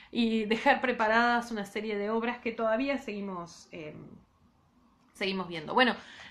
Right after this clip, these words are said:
nació, decíamos, nació acá en Adrogué, es de la provincia de Buenos Aires, vivió acá en,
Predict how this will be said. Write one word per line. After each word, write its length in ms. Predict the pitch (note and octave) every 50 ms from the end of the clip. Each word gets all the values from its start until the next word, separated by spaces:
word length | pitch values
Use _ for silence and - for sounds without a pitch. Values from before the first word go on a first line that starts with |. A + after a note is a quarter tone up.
| - -
nació, 320 | A#3+ B3+ B3 B3+ F4+ F#4+
decíamos, 540 | F4+ E4 E4 F#4+ F#4+ F#4 F4+ G4 G4 G4 -
nació 260 | A3+ A3+ A3+ E4 D4+
acá 120 | B3+ C#4+ D4+
en 60 | D#4
Adrogué, 500 | C#4+ B3 A3+ G#3+ G#3 A3+ C#4+ F4 F#4 E4+
es 60 | B3+
de 60 | A#3+
la 80 | G3+ G3
provincia 300 | F#3+ F#3+ G#3 G3+ - G#3+
de 40 | F3
Buenos 280 | E3+ E3 E3 - -
Aires, 340 | C#4+ D#4 E4 E4+ E4+ D#4+ B3+
vivió 420 | A#3 G#3+ G#3+ C4 C#4+ C#4+ D4 - -
acá 360 | G#3 F#3+ - B3 C4 B3+ -
en, 460 | - G3 F#3+ F#3+ F#3+ F#3+ F3+ F3 -